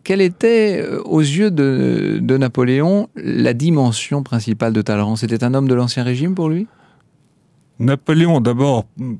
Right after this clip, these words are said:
Speaker 2: pensait que Talleyrand était un homme vénal et qu'il pourrait, euh, le,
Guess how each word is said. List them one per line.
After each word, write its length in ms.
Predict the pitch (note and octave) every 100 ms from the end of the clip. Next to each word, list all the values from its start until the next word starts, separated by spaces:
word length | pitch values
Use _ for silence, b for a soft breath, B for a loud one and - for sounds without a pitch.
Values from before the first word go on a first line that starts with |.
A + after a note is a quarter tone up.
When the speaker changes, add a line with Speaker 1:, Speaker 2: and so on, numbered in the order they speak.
| -
Speaker 2:
pensait 440 | C3 A#2+ - C#3+
que 140 | - -
Talleyrand 420 | - B2 C3 D#3
était 280 | - A2+ A#2
un 140 | A2+
homme 200 | C3+ B2
vénal 680 | F#2+ A#2 G#2+ G#2 B2 C#3+ - _ - -
et 120 | A#2
qu'il 260 | A2 A#2 A2+
pourrait, 540 | - A#2+ B2+ C#3+ C3 -
euh, 420 | G#2 G#2+ G#2 F#2+ E2
le, 360 | G2+ A2+ A2